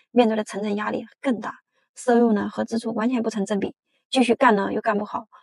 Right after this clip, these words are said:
不干了嘛又没有好的出路，所以大家都在这勉强维持着老本行，只要不亏本就行了，这日子能还能过得下去就行。其实这应该是大部分的处境了吧？现在不是我们不努力的事情，而是大环境真的就不好。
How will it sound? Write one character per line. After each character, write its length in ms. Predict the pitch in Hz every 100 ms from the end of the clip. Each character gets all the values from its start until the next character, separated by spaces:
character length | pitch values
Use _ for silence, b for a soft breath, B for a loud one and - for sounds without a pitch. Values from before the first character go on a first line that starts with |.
| _
不 100 | 233
干 160 | 254
了 80 | 233
嘛 220 | 220 208 208
又 140 | 220
没 100 | 214
有 100 | 214
好 200 | 214 196
的 80 | 202
出 220 | - 214
路， 140 | 220 240 _ _ _
所 160 | - 262
以 80 | 233
大 140 | 233
家 200 | 226 214
都 100 | 226
在 140 | 240 226
这 220 | 226 226 _
勉 200 | - 208
强 200 | 190 202
维 120 | 202 220
持 120 | -
着 100 | 202
老 120 | 202
本 140 | 196 208
行， 180 | 196 - _ _ _
只 80 | 226
要 60 |
不 80 | 226
亏 200 | 226 240
本 120 | 220
就 80 | 196
行 200 | 196 190
了， 140 | 190 - _ _ _
这 120 | 233
日 140 | 226 226
子 100 | 208
能 140 | 202
还 140 | 202
能 80 | 214
过 140 | 220 226
得 80 |
下 140 | 214 226
去 140 | 220
就 120 | 214
行。 280 | 220 - 202 - _ _ - _ _
其 160 | -
实 80 | 285
这 200 | 294 254 -
应 100 | 254
该 80 |
是 140 | 269 -
大 160 | -
部 100 | 233
分 100 | 220
的 60 | 208
处 180 | - 196
境 140 | 196
了 80 | 196
吧？ 160 | - - _ _ _
现 120 | -
在 60 | 247
不 80 | 226
是 100 | 254
我 100 | 214
们 120 | 185
不 120 | 220
努 100 | 220
力 100 | 202
的 60 | 233
事 180 | - 190
情， 140 | - - _ _
而 120 | - -
是 140 | 226
大 180 | 226 240
环 180 | - 196
境 120 | 220
真 140 | 214 226
的 100 | 214
就 100 | 214
不 120 | 196
好。 260 | - -